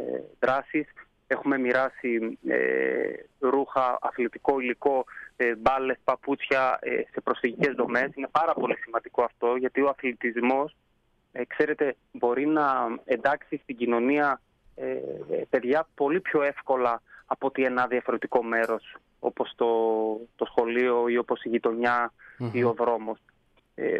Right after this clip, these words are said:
Speaker 1: πολλές φορές, ε, βλέπετε ότι δεν μιλάμε καν την ίδια γλώσσα και όμως μπορούμε να παίξουμε μαζί ποδόσφαιρο με τη γλώσσα, ε, του,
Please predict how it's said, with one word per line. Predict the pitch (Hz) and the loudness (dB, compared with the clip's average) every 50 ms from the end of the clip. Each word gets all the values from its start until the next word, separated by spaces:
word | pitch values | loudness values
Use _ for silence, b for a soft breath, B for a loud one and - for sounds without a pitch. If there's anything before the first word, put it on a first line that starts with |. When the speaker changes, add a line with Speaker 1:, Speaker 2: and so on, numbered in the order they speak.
| - | -2
Speaker 1:
πολλές | - - 131 135 143 - | -2 0 0 0 0 0
φορές, | - 147 147 151 160 151 151 151 - - _ _ _ _ _ | 0 0 2 2 2 2 0 -2 -4 -10 _ _ _ _ _
ε, | - - 82 - 78 - - 80 - | -16 -12 -10 -8 -8 -8 -10 -8 -2
βλέπετε | - 143 147 - 151 - - 143 | 0 0 0 0 -2 -2 0 -2
ότι | 127 - - 131 127 123 123 - - - - | -2 -2 -2 0 0 2 0 0 -2 -6 -2
δεν | - 131 147 151 | 0 0 2 2
μιλάμε | 151 143 147 151 160 165 160 151 | 2 2 4 2 2 2 0 -2
καν | - - 156 160 160 | 0 2 0 0 0
την | - 147 135 135 | 0 0 0 2
ίδια | 131 117 117 120 113 107 113 | 2 2 2 0 0 2 2
γλώσσα | 117 117 120 120 113 - - 131 147 165 - - - - - - _ _ _ - - - - - | 2 2 2 0 0 0 -2 -2 -2 -4 -8 -16 -20 -20 -20 -20 _ _ _ -20 -20 -20 -20 -2
και | - 147 | 0 0
όμως | 147 165 165 160 151 | 0 2 0 -2 0
μπορούμε | 139 143 143 143 151 165 165 | 2 2 2 2 2 2 2
να | 160 147 | 2 2
παίξουμε | - - 165 156 - - - 151 143 | 0 0 -2 -4 -2 -2 0 0 2
μαζί | 143 143 139 156 | 2 2 0 0
ποδόσφαιρο | - - 143 147 156 156 - - 131 123 | 0 0 0 0 0 0 -2 -2 -2 0
με | 123 120 | 0 0
τη | 110 123 | 0 0
γλώσσα, | 113 127 135 143 151 - - 147 143 135 - _ _ _ _ _ _ _ | 2 2 2 2 2 0 0 0 0 0 0 _ _ _ _ _ _ _
ε, | - 135 131 127 | -6 -4 -2 -2
του, | - - 131 | -2 -4 -6